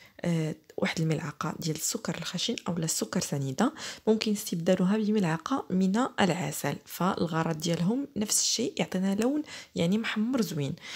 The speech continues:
كنضيف جوج ملاعق كبيره من زيت الزيتون، ممكن كذلك الزيت الب-، النباتيه العاديه، غير لقيمه غذائيه اكثر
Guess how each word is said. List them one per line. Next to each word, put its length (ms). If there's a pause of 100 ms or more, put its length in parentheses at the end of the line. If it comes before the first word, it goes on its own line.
(280)
كنضيف 340
جوج 220
ملاعق 380 (120)
كبيره 600
من 160
زيت 280
الزيتون، 460 (280)
ممكن 320
كذلك 480
الزيت 320
الب-، 220
النباتيه 800
العاديه، 600 (300)
غير 240
لقيمه 360
غذائيه 420
اكثر 380